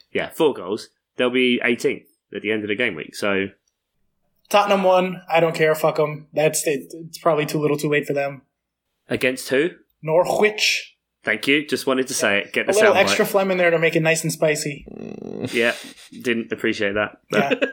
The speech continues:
Speaker 2: And then on the Thursday match, uh, Liverpool with an undeserved win. So, you know.
Speaker 1: Ooh, that was a, that was a fun game.
Speaker 2: Yeah, Liverpool two,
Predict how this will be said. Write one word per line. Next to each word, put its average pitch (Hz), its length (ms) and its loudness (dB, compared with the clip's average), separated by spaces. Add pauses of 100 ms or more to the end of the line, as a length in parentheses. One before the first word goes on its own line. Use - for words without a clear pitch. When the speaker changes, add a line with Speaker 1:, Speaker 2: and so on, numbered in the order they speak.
(300)
Speaker 2:
And - 180 2
then 202 300 4
on 190 240 2
the 190 100 4
Thursday 185 500 2
match, 165 680 0 (100)
uh, 160 400 4
Liverpool 214 720 -2
with 220 140 0
an 220 140 4
undeserved 226 580 0
win. 190 560 0
So, 156 640 -2
you 175 80 -2
know. 156 120 0
Speaker 1:
Ooh, 147 280 4
that 131 160 0
was 147 180 -2
a, - 60 -2
that 135 160 -4
was 113 120 -8
a - 40 -10
fun 123 300 -2
game. 95 420 -2 (340)
Speaker 2:
Yeah, 151 180 0
Liverpool 196 420 2
two, 208 540 -4